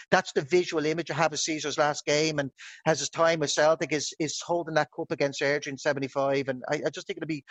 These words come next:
it'll be a fantastic ending for the Brownie. An awful shame nobody's gonna be there, but let's, let's end the way it should, and, and the way it should end for him is holding that cup in May.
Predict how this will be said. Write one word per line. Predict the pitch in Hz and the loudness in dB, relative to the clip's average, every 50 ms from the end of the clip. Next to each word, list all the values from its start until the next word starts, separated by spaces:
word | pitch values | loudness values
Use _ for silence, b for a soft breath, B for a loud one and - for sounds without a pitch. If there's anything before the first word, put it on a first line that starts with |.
| B B B B | B B B B
it'll | - 185 170 | 0 0 2
be | 190 185 | 2 2
a | |
fantastic | - 196 175 - - 208 208 214 202 - - 196 190 | 2 0 0 0 2 2 2 2 2 -2 -2 0 2
ending | 170 165 160 156 143 | 2 2 0 -2 -6
for | - 156 | -4 -6
the | 151 | -4
Brownie. | 147 147 147 151 147 143 131 135 | 0 0 0 0 0 0 0 0
An | 147 165 | 2 4
awful | 190 196 190 196 | 4 2 2 -2
shame | 170 - 190 175 175 | -2 0 0 0 2
nobody's | 165 165 165 156 147 139 - | 0 -2 -2 -2 -4 -6 -4
gonna | - 151 139 127 | -4 -4 -4 -2
be | - 165 175 185 170 | 0 0 0 2 4
there, | 165 160 156 151 - | 4 4 4 4 2
but | - 156 143 139 127 - B B B B B B _ _ _ 165 | 0 0 0 0 -2 -4 B B B B B B _ _ _ 2
let's, | 180 196 190 - - - - - | 2 2 2 0 -4 -6 -2 0
let's | 175 196 202 - - | 2 2 2 2 2
end | 208 185 180 180 180 | 4 4 4 2 0
the | 175 165 | 0 2
way | 151 147 143 | 4 2 2
it | 139 - | 2 0
should, | - 165 156 151 151 147 151 | -2 -2 0 0 0 0 0
and, | 143 139 139 | 0 0 0
and | 147 143 | -2 -2
the | 147 147 | 0 0
way | 165 170 | 0 0
it | 160 147 | 0 -2
should | - - 170 156 | -4 -6 -2 0
end | 156 151 147 135 - | 0 0 0 -2 -6
for | - 139 143 | -8 -6 -4
him | 143 139 | -4 -4
is | 139 135 | -4 -4
holding | - 147 139 139 135 135 | -4 -6 -6 -6 -6 -8
that | 139 - | -8 -8
cup | - 143 - | -10 -12 -10
in | 131 127 | -6 -2
May. | 131 135 143 147 139 | 0 2 2 0 0